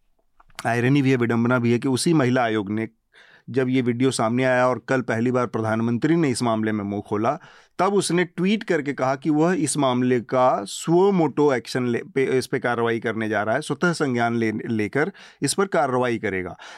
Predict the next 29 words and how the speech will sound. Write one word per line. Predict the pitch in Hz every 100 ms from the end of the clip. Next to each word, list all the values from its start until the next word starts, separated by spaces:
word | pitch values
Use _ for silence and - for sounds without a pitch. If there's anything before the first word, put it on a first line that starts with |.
| -
जबकि | 151 151 208
ये | 208 170 175
चीज़ | 196 185
उसके | 151 - 165 160 131
जानकारी | 127 120 120 117 135
में | 185
आज | - 123 117
से | - 160
अड़तीस | 170 113 131 113
दिन | 113
पहले | 110 104 110 160
उस | 127 101
घटना | 98 101
से | - -
आ | 95
चुकी | - - 107
थी। | - - - - - - 127
इसका | 127
तीसरा | 135 190 185 214 226
पहलू | 190 175 180
है | 185
कि | 185 165
इस | 147 135
घटना | 123 113 139 139
को | 143 147
शुरू | - 135 135 127
हुए | 135
करीब | 131 120 117 -
करीब | 110